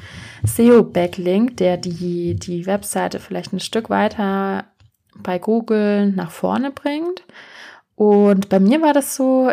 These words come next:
ich habe durch diesen Beitrag und dann auch das, ähm,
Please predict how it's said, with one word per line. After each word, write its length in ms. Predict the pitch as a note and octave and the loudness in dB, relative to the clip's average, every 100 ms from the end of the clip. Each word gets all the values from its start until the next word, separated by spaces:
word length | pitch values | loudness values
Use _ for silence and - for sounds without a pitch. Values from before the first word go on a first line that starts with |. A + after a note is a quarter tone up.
| - | 0
ich 280 | G3+ - | -4 -2
habe 580 | G3+ G3+ G3+ G3+ G3+ G3 G3 | 0 2 4 4 4 2 0
durch 240 | G3+ G3+ | -4 -4
diesen 960 | - G3 - F#3 F3+ F3 E3+ E3+ E3+ F3+ - _ - - - | -6 -6 -2 -2 -2 -2 -4 -6 -6 -8 -14 _ -20 -20 -10
Beitrag 840 | G3 F3+ B3 - - B3+ C4 B3 - | -4 -2 -2 -4 -4 -2 -2 -4 -4
und 200 | G3 F#3+ | -4 -2
dann 140 | F3+ | -4
auch 180 | F3+ F#3 | -4 -4
das, 440 | - F3+ - - - | -4 -4 -6 -10 -8
ähm, 560 | F3+ F3+ F3 F3+ G3 | -6 -6 -6 -8 -10